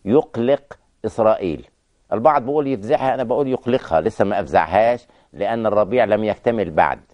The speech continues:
آه، من ناحية أخرى ال-، الإسرائيليين استمرأوا، آه، حكاية الاعتداء على الأماكن المقدسة، فيجب أن نعلم بأن ألف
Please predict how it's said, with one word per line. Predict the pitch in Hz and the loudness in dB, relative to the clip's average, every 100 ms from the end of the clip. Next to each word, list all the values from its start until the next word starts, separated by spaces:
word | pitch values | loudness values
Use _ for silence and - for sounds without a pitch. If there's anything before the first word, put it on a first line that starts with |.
| _ _ _ _ _ _ _ _ _ _ _ _ _ 82 | _ _ _ _ _ _ _ _ _ _ _ _ _ -6
آه، | 95 95 92 | -4 -2 -4
من | 98 120 | -4 -2
ناحية | 156 160 160 110 | -2 2 2 2
أخرى | 165 - 120 113 113 - _ | -2 2 4 4 0 -6 _
ال-، | 87 92 95 95 92 | -10 -8 -2 -2 0
الإسرائيليين | 107 113 110 120 117 120 123 120 147 151 156 135 _ _ 101 | -2 -6 0 2 2 0 -6 -4 -4 -2 -4 -8 _ _ -12
استمرأوا، | - 160 175 143 123 107 107 117 - _ _ _ 90 | 0 2 4 2 0 0 -4 -6 -12 _ _ _ -4
آه، | 95 92 90 85 92 | -2 -2 -2 -4 -8
حكاية | - 143 147 123 | -4 -2 -2 -2
الاعتداء | 110 98 110 123 147 - | -4 -4 0 4 4 2
على | 95 107 | -2 0
الأماكن | 110 - 113 131 - | 0 -2 -4 -4 -2
المقدسة، | 107 107 95 101 76 73 - - _ - | -2 -4 -2 -2 -4 -8 -14 -20 _ 2
فيجب | 120 160 135 135 107 110 | 2 2 0 -4 -2 -4
أن | 110 107 - 95 | -2 -4 -8 -6
نعلم | 110 131 101 92 92 101 - _ _ - | -2 -2 0 0 0 -2 -14 _ _ -6
بأن | 85 113 139 143 131 123 123 113 _ _ 147 | 0 2 2 0 0 2 2 0 _ _ 0
ألف | 170 147 - | 0 -4 -14